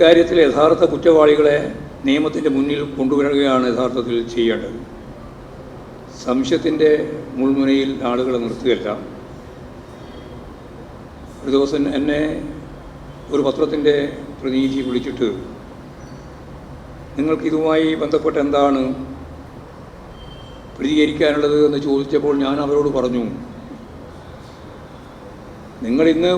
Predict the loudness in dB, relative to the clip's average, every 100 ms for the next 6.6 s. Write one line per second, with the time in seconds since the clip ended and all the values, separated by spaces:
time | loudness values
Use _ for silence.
0 | 0 0 4 6 6 6 6 6 4 2
1 | 4 2 0 -6 -12 -14 -14 -14 -14 -14
2 | -14 -16 -16 -16 -16 -16 -16 -16 -16 -16
3 | -16 -16 -16 -16 -18 -10 -2 4 6 6
4 | 4 2 4 6 6 6 4 2 0 -2
5 | -2 0 0 2 4 4 2 4 4 4
6 | 2 0 -2 -4 -4 -10